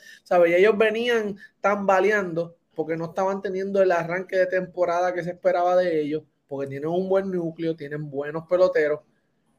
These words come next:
Y a, a, e-, esto yo creo que fue algo que, que, que pudo haber desmoralizado la moral del equipo. Y cuando tú pierdes un clubhouse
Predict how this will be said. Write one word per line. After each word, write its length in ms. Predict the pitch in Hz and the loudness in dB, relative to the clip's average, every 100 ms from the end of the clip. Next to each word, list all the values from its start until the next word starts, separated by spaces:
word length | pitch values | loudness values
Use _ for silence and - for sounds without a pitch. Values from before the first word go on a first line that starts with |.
| _ _ _ _ _ _ | _ _ _ _ _ _
Y 200 | 190 180 | -6 2
a, 140 | 175 175 | 4 4
a, 400 | 180 170 113 - | 2 -4 -8 0
e-, 200 | 180 - | 0 2
esto 340 | 185 202 - 202 | 2 2 4 4
yo 160 | 202 | 4
creo 260 | 202 208 202 | 4 2 4
que 140 | 190 | 0
fue 300 | 180 175 180 | 0 2 4
algo 340 | 180 185 185 180 | 4 2 0 0
que, 360 | 165 151 143 | 0 -2 -4
que, 400 | - 151 143 135 139 | -6 -4 -4 -8 -4
que 160 | 156 | -2
pudo 360 | 156 175 190 185 | -2 0 6 6
haber 240 | 170 170 | 6 4
desmoralizado 760 | 175 165 165 151 151 143 160 160 | 0 -2 -4 -4 -4 -4 0 0
la 140 | 151 | 0
moral 360 | 151 147 156 160 | -4 -2 0 0
del 140 | 156 | 0
equipo. 300 | 147 151 135 | -2 -8 -10
Y 60 | 131 | -10
cuando 260 | 143 147 | -6 -6
tú 140 | 151 170 | -4 -4
pierdes 320 | 196 196 190 | -2 2 2
un 180 | 196 190 | 0 -4
clubhouse 720 | 185 160 160 185 196 - _ | 0 -2 2 0 0 -6 _